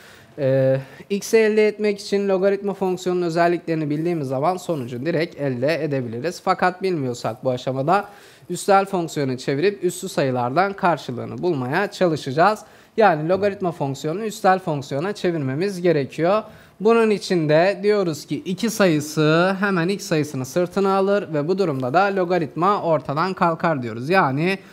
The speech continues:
otuz iki eşittir iki üzeri x. Tabi şurada da logaritma var. İki sırtına aldı x'i çıkardı. Daha sonra logaritmayı siliyoruz arkadaşlar.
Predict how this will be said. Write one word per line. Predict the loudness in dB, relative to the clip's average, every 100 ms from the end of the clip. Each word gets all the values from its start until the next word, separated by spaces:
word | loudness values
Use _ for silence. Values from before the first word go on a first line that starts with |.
| -18 -4
otuz | -4 -2 -4
iki | -4 0 2
eşittir | 2 -2 -6 -4 2 4 4 -2 -14 -8
iki | -6 -2 0
üzeri | 2 2 0 0 2
x. | 0 -2 -2
Tabi | 0 -2
şurada | -4 -2 0
da | 0
logaritma | 0 0 0 -2 -4 0
var. | 2 2 0
İki | -8 -4 -6
sırtına | -4 -4 -2 -2
aldı | 0 0 -2
x'i | -4 -6 -6 -6
çıkardı. | -4 0 0 0 0
Daha | 0 0
sonra | -2 -4 -2 0
logaritmayı | 0 0 0 -2 -4 -4 -4
siliyoruz | -4 -2 -2 -4
arkadaşlar. | -4 -6 -6 -6 -6 0 2 2